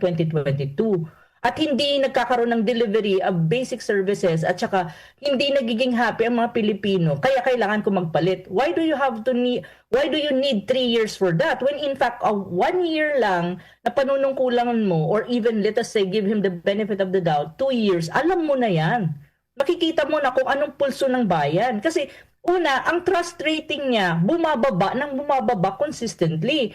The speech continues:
So kung bumababa ng bumaba ang trust rating and approval rating ng isang presidente within the, like, one year to two years, alam mo that that's something wrong. So you need to address that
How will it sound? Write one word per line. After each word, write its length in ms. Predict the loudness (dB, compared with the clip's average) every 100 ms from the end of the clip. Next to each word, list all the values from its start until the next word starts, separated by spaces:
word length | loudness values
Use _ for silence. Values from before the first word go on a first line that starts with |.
| -10
So 160 | -4 0
kung 160 | 0 0
bumababa 640 | 0 0 2 0 2 0 0
ng 80 | 0
bumaba 400 | 0 0 0 0
ang 160 | 0
trust 320 | 0 -2 -2
rating 400 | -2 -2 -2 -2
and 80 | 0
approval 480 | -2 -2 0 2 2
rating 320 | 2 0 0
ng 140 | 0 0
isang 180 | -2
presidente 800 | 0 0 0 0 0 0 0 0 -6 -10 -2
within 400 | 0 2 2 2
the, 320 | 2 2 2
like, 320 | 2 0 -2
one 380 | -2 2 2 0
year 300 | -2 0 0 0
to 100 | -6
two 220 | -6 -6
years, 400 | -2 0 0 0
alam 400 | 0 0 0 0
mo 160 | 0 0
that 160 | 0 -2
that's 220 | -4 -2
something 480 | -2 -2 -2 0 0
wrong. 460 | 0 0 0 -4 -8 -20 _
So 80 | 0
you 160 | 0
need 240 | 0 -2 0
to 80 | 0
address 480 | 0 0 0 -2 0
that 160 | 0